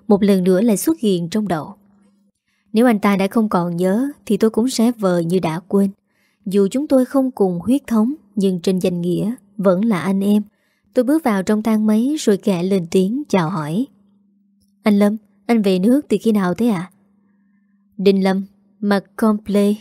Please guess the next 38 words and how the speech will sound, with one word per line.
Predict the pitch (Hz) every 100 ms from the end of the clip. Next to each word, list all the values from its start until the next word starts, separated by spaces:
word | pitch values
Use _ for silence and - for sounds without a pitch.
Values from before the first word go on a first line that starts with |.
| - _
chỉnh | - 185 226
tề. | 196 165 175 _ _ _ _ _ _
Toàn | 214 202
thân | 226
anh | 226 226
tỏa | 214 180
ra | 190 208
khí | - 208 214
chất | 247 254 _ _
của | -
một | 226 208
người | 208 190
đàn | 185
ông | 175 196
thành | 190 175 170
công. | 190 190 196 _ _ _ _
Cử | - 208
chỉ | 214 202
hành | 254 214
động | 185 180 175
rất | 240 285
ung | 240 233
dung, | 220 233 233
trầm | - 180 165
ổn. | 165 165 254 320 _ _ _ -
Đôi | 190
môi | 175 180 175
khẽ | 165 202 170
nhếch | 180 247 269
lên | 208 202 190
trả | 190 180
lời | 208 175 165
tôi. | 190 196 - _ _ _ _ _ _ _ -
"Mới | 214 254
về | 220 196 185
ngày | 180 185
hôm | 196 185
qua." | 185 185 196